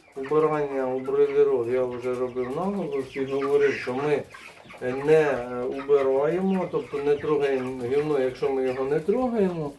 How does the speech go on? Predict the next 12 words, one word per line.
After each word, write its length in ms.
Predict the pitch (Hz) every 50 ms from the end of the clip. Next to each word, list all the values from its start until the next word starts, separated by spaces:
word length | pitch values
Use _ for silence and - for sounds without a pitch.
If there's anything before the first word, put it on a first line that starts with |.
| - - -
Отак 420 | 131 135 131 135 147 143 139 135
воно 300 | 123 127 131 135 131 131
у 40 | 131
нас 260 | 127 127 127 120 -
на-, 240 | 147 156 185 220 220
насипана 720 | 196 170 165 165 165 - 247 254 202 226 208 196 185 175
тирса, 420 | 175 - 175 170 165 151 - - 139 131
да? 180 | 143 160 185 185 - - - - - - - - -
От, 200 | 151 143 117 123
в 40 |
основному 460 | 151 151 - 196 190 190 185 170 151 143
вона 380 | 143 147 151 156 151 147 117